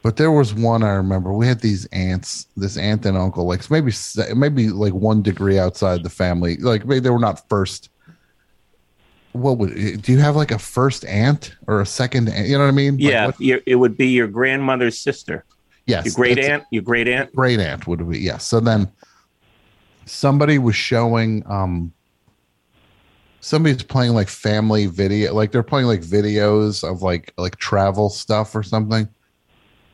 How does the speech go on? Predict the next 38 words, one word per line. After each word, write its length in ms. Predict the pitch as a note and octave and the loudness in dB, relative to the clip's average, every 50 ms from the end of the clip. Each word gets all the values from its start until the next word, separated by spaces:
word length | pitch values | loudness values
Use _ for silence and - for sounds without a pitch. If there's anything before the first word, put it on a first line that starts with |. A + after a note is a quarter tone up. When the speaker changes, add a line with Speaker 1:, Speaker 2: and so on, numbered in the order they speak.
| _ _ _ _ _ _ _ _ | _ _ _ _ _ _ _ _
Speaker 1:
And 220 | - A#2 A2+ A2 A2 | 0 0 2 4 4
then 380 | A2 A2 G#2+ G#2+ G2+ F#2+ F#2 - _ _ _ _ _ _ _ _ _ _ _ _ _ _ _ _ _ _ _ _ _ _ _ _ - E3 _ _ _ _ _ _ _ _ _ _ _ _ _ _ | 2 2 2 2 0 0 -2 -6 _ _ _ _ _ _ _ _ _ _ _ _ _ _ _ _ _ _ _ _ _ _ _ _ -20 _ _ _ _ _ _ _ _ _ _ _ _ _ _ _
me, 440 | - G#2+ A2+ A#2 A#2+ B2 B2+ A#2+ - - - _ _ _ | -4 0 2 4 4 4 4 2 0 -2 -8 _ _ _
um, 320 | - G2 F#2 F2+ F#2 F#2 - - _ _ - | -12 -10 -8 -6 -6 -8 -8 -12 _ _ -8
I, 120 | A2+ A2+ A2 | -8 -8 -6
I 100 | - A2 | -6 -6
think 200 | A2 G#2+ C#3 B2+ A2 | -4 -4 -4 -4 -2
me 240 | G#2+ G#2+ A2 A#2 A#2 | 0 0 2 2 2
and 100 | A2+ G#2 | 0 0
my 140 | G2+ F#2+ | -2 -4
sister 500 | F#2+ - - - A2 G2 - G#2 G2 - | -6 -6 -8 -8 -8 -8 -6 -6 -6 -2
overheard, 760 | - G2+ G#2+ G2 G2+ G#2 F#2+ F#2 G#2 G2+ G2+ G2+ G2 F2 G2 - _ _ _ _ _ _ _ _ _ _ _ _ _ _ _ _ _ _ _ _ | 0 0 0 2 0 -2 -2 0 0 2 2 2 0 -2 -6 -12 _ _ _ _ _ _ _ _ _ _ _ _ _ _ _ _ _ _ _ _
um, 320 | - G2+ G2+ G2 F#2+ F2+ - - | -12 -10 -8 -8 -8 -10 -8 -8
I 120 | A2 A#2+ | -8 -6
can't 180 | - - A2+ F#2 | -4 -2 -2 -2
remember 240 | E2+ E2+ E2+ E2+ E2 | -2 -4 -6 -6 -4
who 120 | F2 G2 F2+ | -4 -2 -2
overheard 340 | E2+ E2 E2 F#2 F#2 E2+ | -4 -4 -4 -2 -2 -2
it, 120 | E2+ E2 - | -2 -2 -2
but 120 | F#2+ F#2+ | -2 0
it 40 | F2+ | 0
was 160 | F2+ F2+ F2+ | -2 -2 -4
like 120 | G2 F2+ E2+ | -4 -2 0
we 100 | G2 G2+ | 2 2
all 160 | G2+ G2 F2+ | 2 2 2
knew 280 | F#2 F#2 F#2+ F#2 F2+ | 2 4 4 4 4
it 80 | F2+ E2 | 2 0
after 400 | D#2+ E2 D#2+ - F#2 F2 E2 D2+ - _ - | -2 -4 -4 -4 -4 -4 -6 -6 -12 _ -16
two, 260 | - - G2 F#2+ - | -6 -4 -4 -2 -2
like, 240 | - - E2+ F2 - | -4 -6 -8 -8 -4
two 140 | - A2+ G#2 | 0 2 2
minutes 220 | G2 F#2 F2+ - | 2 2 0 -2
later, 220 | E2+ F#2 F2+ F2 | -2 -2 -2 0
we 120 | F2+ F2+ F2+ | 0 0 0
all 140 | F2+ F2 F2+ | 0 0 0
knew 260 | F#2 F2+ F2+ F2 F2 | 0 0 -2 -2 -2
it 40 | E2+ | -2
happened. 340 | F#2+ F2+ F2 E2+ - E2+ | -2 -4 -4 -4 -6 -10